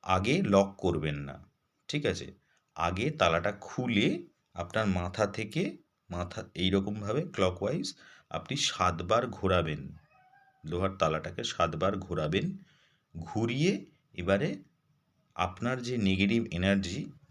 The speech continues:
তালাটার উপরে তুলে দেবেন। হনুমানজির নাম নিয়ে, ভগবান শ্রীরামচন্দ্রের নাম নিয়ে,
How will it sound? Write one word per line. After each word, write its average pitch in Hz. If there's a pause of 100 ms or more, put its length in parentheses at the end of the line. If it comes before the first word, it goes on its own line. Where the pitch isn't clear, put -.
তালাটার 101
উপরে 107
তুলে 123
দেবেন। 76 (1080)
হনুমানজির 95
নাম 90
নিয়ে, 92
ভগবান 87
শ্রীরামচন্দ্রের 87
নাম 82
নিয়ে, 92